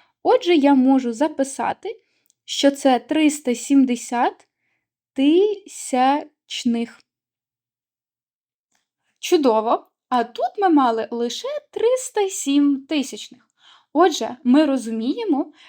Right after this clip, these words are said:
що перше число є більшим за друге. Проте пропоную записати триста сім тисячних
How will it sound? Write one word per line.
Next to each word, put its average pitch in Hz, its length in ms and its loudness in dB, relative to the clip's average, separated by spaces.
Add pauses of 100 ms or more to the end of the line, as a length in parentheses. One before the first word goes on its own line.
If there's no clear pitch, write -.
(120)
що - 360 -2
перше 269 540 -2
число 233 640 -6 (200)
є 247 260 0
більшим 226 540 -4 (160)
за 392 220 2
друге. 220 360 -2 (640)
Проте 415 580 0
пропоную 311 720 4
записати 240 800 -4
триста 302 400 -4
сім 233 400 -2
тисячних 269 720 -10